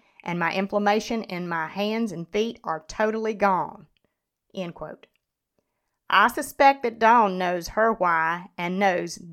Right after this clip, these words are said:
this fat loss journey is about way more than a number on a scale. Before I let you go, remember today's lesson. Your why is the heart and soul of your fat loss journey. It's what keeps you going when a motivating event is over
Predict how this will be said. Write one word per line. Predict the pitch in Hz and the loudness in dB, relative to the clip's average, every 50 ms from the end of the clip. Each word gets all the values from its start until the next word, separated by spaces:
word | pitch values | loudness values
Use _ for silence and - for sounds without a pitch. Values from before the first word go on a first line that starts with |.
| 165 _ | -8 _
this | 202 214 233 240 - | 0 0 0 0 -2
fat | - - 185 170 - - | -2 0 0 0 0 0
loss | 175 175 170 160 - - | -2 -2 -2 -2 -4 -6
journey | - 175 175 175 180 185 185 - | -6 -4 -4 -4 -4 -6 -8 -8
is | 185 170 | -6 -6
about | 170 160 160 170 151 - - | -6 -4 -2 0 0 0 -2
way | - 160 170 185 190 214 226 | -4 -2 0 2 2 2 2
more | 226 220 202 175 156 151 156 147 - - _ | 2 2 2 2 2 2 0 -2 -8 -10 _
than | - 165 160 | -8 -6 -6
a | 160 | -6
number | 165 165 160 165 160 151 - | -4 -4 -4 -4 -2 -4 -4
on | - 170 170 | -4 -6 -8
a | 165 | -8
scale. | 160 - - 170 170 160 - - - 165 _ _ _ _ _ _ _ _ _ _ _ _ _ _ _ _ _ _ _ _ _ _ _ _ _ - | -10 -10 -10 -8 -6 -6 -6 -8 -10 -14 _ _ _ _ _ _ _ _ _ _ _ _ _ _ _ _ _ _ _ _ _ _ _ _ _ -2
Before | 220 208 - 320 359 359 | -2 2 4 4 6 8
I | 311 269 | 6 6
let | 240 220 226 220 - | 6 4 2 2 0
you | - 185 | -6 -2
go, | 170 214 202 175 160 156 165 185 180 _ _ _ _ _ _ _ _ _ _ _ _ _ _ _ - | 2 4 6 6 6 6 4 0 -6 _ _ _ _ _ _ _ _ _ _ _ _ _ _ _ 0
remember | 226 240 262 302 330 339 | 4 6 6 6 6 6
today's | 330 320 285 240 254 254 254 254 - 220 | 4 2 4 4 4 4 4 2 4 4
lesson. | 208 190 185 - - 156 147 147 - _ _ _ _ _ 208 | 6 6 4 2 -4 -14 -16 -18 -20 _ _ _ _ _ -18
Your | 180 165 202 220 254 302 302 | -4 2 6 8 10 8 8
why | 269 254 233 220 208 202 202 202 214 214 202 - _ | 8 6 6 8 6 6 4 4 0 -2 -6 -8 _
is | 180 175 175 175 | -6 -6 -6 -4
the | - 156 | -6 -6
heart | 143 - - 208 208 208 220 | -8 -2 2 6 6 6 6
and | 233 233 240 240 | 6 4 0 -2
soul | - - - 233 208 196 170 160 160 - | -2 2 4 6 6 6 6 4 0 -4
of | - 165 160 | -6 -6 -4
your | 170 170 | -4 -4
fat | 165 - 214 190 175 - - | -2 2 2 2 2 2 2
loss | 190 175 170 170 - | 2 2 0 0 -4
journey. | - 185 180 165 165 151 151 156 147 _ _ _ _ _ _ _ _ _ _ _ - | -6 -6 -6 -4 -4 -6 -10 -14 -20 _ _ _ _ _ _ _ _ _ _ _ -2
It's | 196 202 196 - | 0 0 0 -2
what | - 196 196 185 - - _ - | 2 4 4 4 4 2 _ -6
keeps | - 277 277 294 - - - - | -2 -2 -2 -2 -4 -8 -6 -4
you | 269 262 | -4 -4
going | 220 202 240 240 233 208 180 170 143 151 165 175 - - | 0 4 6 6 8 6 4 0 -4 -8 -10 -10 -8 -4
when | 202 196 185 | -4 -2 -2
a | 160 156 | -2 -4
motivating | 170 175 185 190 220 240 254 214 240 233 240 233 226 220 | -2 2 6 6 6 6 4 4 4 4 4 2 0 -2
event | 202 185 175 190 240 247 226 196 | -2 -2 0 0 0 0 0 0
is | 175 170 | 0 2
over | 196 196 214 214 - - 156 156 160 - | 2 4 4 4 2 0 -2 -2 -4 -6